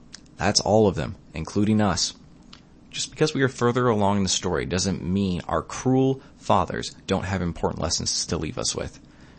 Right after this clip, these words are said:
When you find yourself condemning those who came before,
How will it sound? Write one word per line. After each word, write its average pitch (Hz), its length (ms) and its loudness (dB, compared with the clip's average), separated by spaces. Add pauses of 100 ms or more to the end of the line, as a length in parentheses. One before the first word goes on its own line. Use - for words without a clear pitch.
(200)
When 95 120 -2
you 90 120 0
find 135 260 2
yourself 143 300 0
condemning 107 360 0
those 98 200 0
who - 60 -4
came 98 200 -2
before, 107 400 -2